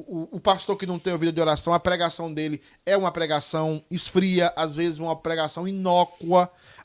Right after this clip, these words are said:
A, a, a vida de um homem de Deus, de oração, a pregação causa duas coisas. Ou ela provoca conversões,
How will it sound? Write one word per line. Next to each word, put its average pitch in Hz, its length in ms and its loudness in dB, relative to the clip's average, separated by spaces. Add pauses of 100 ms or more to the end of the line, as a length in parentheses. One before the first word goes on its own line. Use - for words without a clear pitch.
(120)
A, - 60 -2 (380)
a, 202 400 2
a - 20 8
vida 247 400 4
de 262 100 2
um 247 120 8
homem 233 160 4
de 165 100 -2
Deus, 170 300 4
de 160 80 2
oração, 151 420 -2
a 202 80 4
pregação 240 480 4
causa 226 260 -2
duas 240 280 -4
coisas. 120 400 -10 (120)
Ou 262 200 8
ela 247 260 6 (400)
provoca 180 580 4 (520)
conversões, 214 960 4